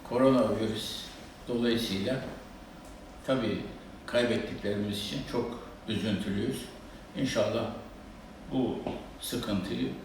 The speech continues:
milletçe ve insanlık olarak atlatırız. Ancak yirmi üç Nisan'ın anlamı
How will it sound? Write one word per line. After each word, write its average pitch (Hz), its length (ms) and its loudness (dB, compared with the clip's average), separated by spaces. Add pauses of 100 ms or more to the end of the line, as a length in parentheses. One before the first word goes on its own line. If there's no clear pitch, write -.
milletçe - 600 0 (160)
ve 110 180 -2
insanlık 113 560 2
olarak 135 360 2
atlatırız. - 540 -4 (1500)
Ancak - 460 6 (1040)
yirmi 120 240 8
üç 139 220 2
Nisan'ın - 1000 -2
anlamı 120 480 6